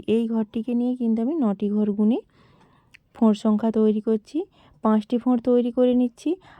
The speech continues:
আবার যথাক্রমে ওপরের দিকে একটি ঘরে ঘর কমে এবং নিচের দিকে একটি করে ঘর বেড়ে তেরোটি ফোঁড়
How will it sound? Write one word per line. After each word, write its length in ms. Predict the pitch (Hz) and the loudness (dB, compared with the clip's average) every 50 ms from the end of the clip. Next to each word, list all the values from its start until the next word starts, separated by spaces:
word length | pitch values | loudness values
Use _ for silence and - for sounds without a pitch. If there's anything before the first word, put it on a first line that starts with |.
| - - | -8 -4
আবার 260 | - 202 202 214 214 | 0 0 2 2 2
যথাক্রমে 540 | 214 214 214 208 220 214 208 220 214 220 254 277 - - | 2 0 0 0 -2 -2 0 0 2 2 0 0 -2 -2
ওপরের 340 | 202 196 - 208 202 202 | -4 -2 -2 -4 -4 -4
দিকে 220 | 202 214 214 - 214 208 | -4 -6 -4 -4 -4 -4
একটি 220 | 202 - - 208 | -4 -4 -6 -6
ঘরে 320 | 196 208 208 202 196 202 208 226 - _ - - _ _ - | -4 -2 -2 0 0 -2 -4 -6 -8 _ -20 -20 _ _ -8
ঘর 300 | 214 208 208 208 214 208 208 202 - | -4 0 2 4 4 4 2 0 -4
কমে 300 | - - 202 202 214 262 277 | -4 -2 0 0 0 0 0
এবং 160 | 254 220 208 202 | 0 0 0 0
নিচের 280 | 196 190 185 214 202 190 | 0 -2 -2 -4 -6 -6
দিকে 220 | - 185 190 - 190 | -6 -8 -6 -6 -6
একটি 220 | 185 - - 190 | -6 -6 -8 -8
করে 240 | 190 190 190 190 196 185 | -6 -4 -4 -2 -4 -4
ঘর 300 | 185 - 190 185 185 185 185 - _ _ _ _ _ _ _ - | -4 -4 -2 -2 -2 -2 -4 -8 _ _ _ _ _ _ _ -6
বেড়ে 400 | 208 202 226 226 226 214 202 208 277 349 _ _ _ _ _ - - | 0 2 4 4 4 4 2 0 -2 -4 _ _ _ _ _ -8 -2
তেরোটি 460 | - 233 214 214 220 220 220 - 247 240 | 2 4 4 4 4 2 2 0 -2 -4
ফোঁড় 360 | 226 - - 220 214 240 | -4 -2 0 0 0 0